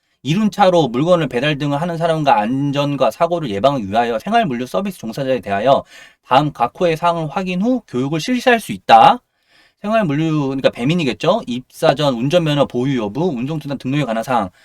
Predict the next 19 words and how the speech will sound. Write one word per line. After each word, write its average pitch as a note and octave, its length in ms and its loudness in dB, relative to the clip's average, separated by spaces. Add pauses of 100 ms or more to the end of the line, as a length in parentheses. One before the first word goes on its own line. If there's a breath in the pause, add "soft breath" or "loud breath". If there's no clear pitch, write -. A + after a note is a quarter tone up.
(140 soft breath)
당연히 A#3 240 0
배민 F3+ 240 2
지금 D3+ 160 -2
다 C3+ 80 -2
확인하고 B3 480 -2
있죠. D#3+ 360 -2 (160)
이제 B2 100 -6
배민이 F3+ 640 2
교통법규를 F3 540 -2
준수할 D3 280 2
수 D#3 120 -12
있도록 D3 300 -2
대통령령으로 C#3 800 -2
정하는 C3 320 -2
교육에 C#3 360 0
관련된 B2+ 480 0
상황. D3+ 260 -2 (220 loud breath)
배민은 G3+ 560 2 (240 loud breath)
지금 D3 420 0